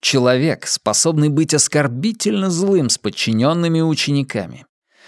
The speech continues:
с полтычка переходящий на стиль трамвайного хама в общении с оппонентами, и при этом несомненный гений,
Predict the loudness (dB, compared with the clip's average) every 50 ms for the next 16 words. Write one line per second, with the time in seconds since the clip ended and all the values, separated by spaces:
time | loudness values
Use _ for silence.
0 | -14 -6 -4 -4 -4 -4 _ 2 4 4 4 2 2 0 0 0 0 2 2 2
1 | 2 4 2 2 2 2 2 2 2 4 2 2 2 2 2 2 2 2 2 0
2 | 0 -2 -2 -2 2 2 4 4 4 4 4 4 4 4 4 2 2 0 0 0
3 | 0 0 2 2 2 2 2 2 2 2 0 -4 -6 -4 -4 -2 -2 -2 -2 -2
4 | -2 -2 -2 0 0 0 0 0 0 -2 -2 -6 -10 -12 -12 -16 -20 _ _ _
5 | _ _ _ _ _ _ -10 -8 -6 -6 -2 2 4 4 2 2 -2 -8 -14 -16
6 | -18 _ _ _ _ _ -2 0 2 4 4 4 4 2 2 2 2 2 2 4
7 | 4 4 4 2 2 2 2 2 0 0 0 0 -2 -2 -4 -8 -12 -16